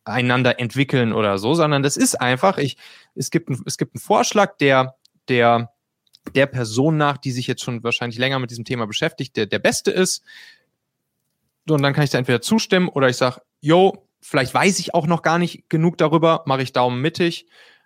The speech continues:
Oder ich ha-, ich sehe halt wirklich einen richtig krassen Showstopper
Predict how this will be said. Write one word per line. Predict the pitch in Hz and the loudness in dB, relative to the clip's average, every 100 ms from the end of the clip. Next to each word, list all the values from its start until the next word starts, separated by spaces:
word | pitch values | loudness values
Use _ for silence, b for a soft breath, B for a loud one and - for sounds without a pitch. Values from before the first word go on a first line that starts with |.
| b _ - | b _ 2
Oder | 170 190 | 4 4
ich | 160 160 | 2 -2
ha-, | - | -8
ich | 131 | -4
sehe | 147 202 | -2 0
halt | 180 156 | 0 -2
wirklich | 170 214 196 170 | -4 -4 -4 -4
einen | |
richtig | 151 208 - 202 | -4 -4 -6 -12
krassen | - 170 - 180 | -8 -8 -6 -6
Showstopper | - 170 175 - 139 131 156 202 | -4 -2 -2 -2 -4 -2 -4 -6